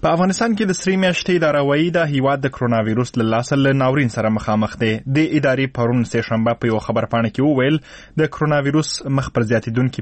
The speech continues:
پیښې پر روغتونونو او کلینیکونو کې د ناروغانو د منل کېدو ظرفیت محدودوي. په اعلامیه کې راغلي، افغانستان د کرونا ویروس له لاسه له روغتیايي، ټولنیز او اقتصادي ناورین سره مخامخ دی. د رسمي شمیرو له مخې،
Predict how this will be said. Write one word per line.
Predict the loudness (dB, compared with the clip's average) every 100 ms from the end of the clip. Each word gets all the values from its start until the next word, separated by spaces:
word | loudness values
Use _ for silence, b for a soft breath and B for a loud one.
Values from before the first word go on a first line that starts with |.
| -2
پیښې | -2 -2 -2
پر | -2
روغتونونو | -2 0 0 2 0 0
او | 0
کلینیکونو | 0 0 0 0 -2 -2
کې | 0 0 2
د | 2 2
ناروغانو | 2 2 2 2 2 2
د | 2 2
منل | 2 0
کېدو | 0 0 2 2
ظرفیت | 0 -2 -4 0 -2
محدودوي. | 0 0 2 2 0 -4 B B B B
په | -2 2
اعلامیه | 2 2 2 0
کې | 0
راغلي، | 0 0 2 2
افغانستان | 0 0 0 0 0 0
د | 0
کرونا | 0 0 0
ویروس | 0 0 0
له | 0
لاسه | 2 0 2 2
له | 2 0
روغتیايي، | -4 -2 2 2 0 0
ټولنیز | 0 2 2 0 -2
او | -2 0 -4
اقتصادي | -8 -4 -2 2 2
ناورین | 2 2 0 0
سره | -2 -2
مخامخ | -2 -2 -2 -4
دی. | -8 -8 B B B B
د | -2
رسمي | 0 0 0
شمیرو | 0 2 2
له | 0
مخې، | -2